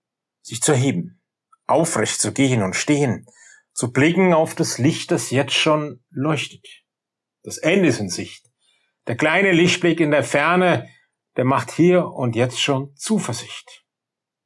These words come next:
An Weihnachten heißt es in den Gottesdiensten, „Erschienen ist die Menschenfreundlichkeit Gottes.“ Schön wär's, könnte man oft sagen, bei all dem,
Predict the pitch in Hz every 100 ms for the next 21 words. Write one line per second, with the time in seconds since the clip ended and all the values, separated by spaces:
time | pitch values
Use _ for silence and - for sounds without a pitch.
0 | _ _ 104 107 120 156 156 - 147 131
1 | 147 151 170 170 147 143 123 135 156 -
2 | 151 - - 156 - 107 - 180 185 170
3 | - - _ _ _ _ 123 - 123 131
4 | 151 - 165 - 120 123 139 - - 135
5 | 131 - - - - - - - _ _
6 | _ _ _ _ - 101 113 127 107 92
7 | - - _ _ _ _ _ _ _ 110
8 | 95 95 98 - - - - 113 107 101
9 | 98 104 107 113 120 113 110 -